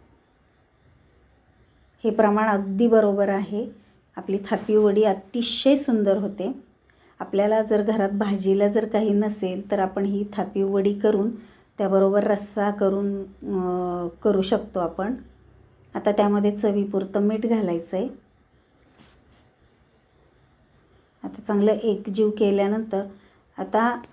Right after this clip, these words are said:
आपल्याला गुठळ्या होऊ द्यायच्या नाही आहेत पिठाच्या, त्यामुळं आपण पाणी टाकल्यानंतर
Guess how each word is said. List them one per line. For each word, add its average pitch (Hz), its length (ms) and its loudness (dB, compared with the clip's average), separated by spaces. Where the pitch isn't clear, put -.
आपल्याला 208 580 0
गुठळ्या 220 520 4
होऊ 214 140 0
द्यायच्या 196 360 2
नाही 196 200 0
आहेत 190 120 -4
पिठाच्या, 202 440 -6
त्यामुळं 190 340 -2
आपण 196 200 -4
पाणी 202 300 0
टाकल्यानंतर 202 760 0